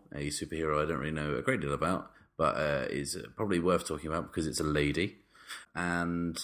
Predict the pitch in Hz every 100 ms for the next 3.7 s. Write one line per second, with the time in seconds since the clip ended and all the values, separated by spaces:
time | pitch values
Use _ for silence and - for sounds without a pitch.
0 | - 90 85 78 113 107 110 98 - 85
1 | 90 - _ 85 85 80 76 - 85 82
2 | 80 78 80 - - - 98 95 90 98
3 | 95 98 101 107 73 73 73